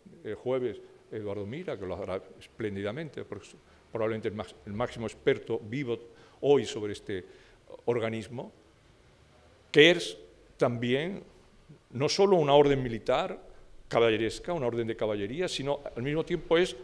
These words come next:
lo que podríamos llamar actualmente un lobby, una corporación para el controlar las materias estratégicas que en ese momento, eh, no estaban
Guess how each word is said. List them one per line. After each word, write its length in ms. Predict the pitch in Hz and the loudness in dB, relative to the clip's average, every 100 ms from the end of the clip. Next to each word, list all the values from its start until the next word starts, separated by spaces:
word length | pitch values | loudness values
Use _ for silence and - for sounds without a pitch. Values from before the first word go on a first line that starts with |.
| - | -4
lo 100 | 123 | -2
que 120 | 120 | 0
podríamos 340 | 123 135 160 | 0 2 2
llamar 300 | 147 143 131 | 0 0 -4
actualmente 680 | 135 - 131 143 147 165 156 - - - | -6 -4 -2 -2 -6 -4 -6 -8 -16 -8
un 260 | 120 117 110 | -6 -4 4
lobby, 340 | 151 165 156 | 4 4 0
una 200 | 143 131 | -2 -4
corporación 880 | 120 117 131 110 101 123 117 143 202 - - _ | -4 -4 -2 -2 -2 -4 -4 -4 -10 -18 -20 _
para 160 | 131 147 | 2 2
el 80 | |
controlar 460 | 143 123 110 120 151 | 0 -6 -2 0 2
las 160 | 139 110 | 0 0
materias 420 | 101 117 120 110 | -2 -2 -2 -4
estratégicas 880 | 110 113 101 107 - 117 - 143 - - - - - | -8 -6 -4 -4 -6 -10 -8 -10 -12 -20 -20 -20 -6
que 100 | 117 | -4
en 60 | |
ese 180 | 113 - | -2 -2
momento, 800 | 123 120 113 110 139 - - - | -2 -4 -6 -4 -4 -4 -8 -16
eh, 360 | - 110 107 - | -4 -2 -2 -4
no 160 | 113 123 | -4 -4
estaban 440 | 120 - 139 127 | -2 0 0 0